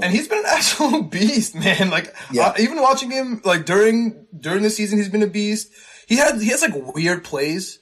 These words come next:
Speaker 1: Like, like, the first play he's ever had, he completely whiffed and he gave up an insane touchdown, literally the first play.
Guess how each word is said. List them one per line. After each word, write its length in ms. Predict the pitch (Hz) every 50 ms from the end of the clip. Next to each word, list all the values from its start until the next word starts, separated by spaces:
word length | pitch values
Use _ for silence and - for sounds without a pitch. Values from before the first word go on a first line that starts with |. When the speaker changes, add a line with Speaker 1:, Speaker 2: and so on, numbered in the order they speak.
| _ _ _ -
Speaker 1:
Like, 120 | 170 196 208
like, 120 | 202 190
the 80 | 196 -
first 380 | - - 185 190 214 214 -
play 140 | - 214 202
he's 180 | 196 190 160 -
ever 260 | 160 165 156 175 131
had, 420 | 123 135 123 123 143 165 185 - - - _
he 300 | - 180 185 175 175 185
completely 540 | - - - 196 180 - 156 185 196 180 180
whiffed 360 | 170 156 156 156 185 190 -
and 100 | 170 160
he 60 | 165 156
gave 200 | 156 156 160 165
up 140 | 170 170
an 100 | 165 160
insane 440 | 156 151 151 - - 143 139 156 160
touchdown, 560 | 160 - 139 151 - - 170 175 185 170 151
literally 320 | 156 170 160 147 139 139 131
the 100 | 127 120
first 300 | - 151 143 135 - -
play. 300 | - 139 117 107 101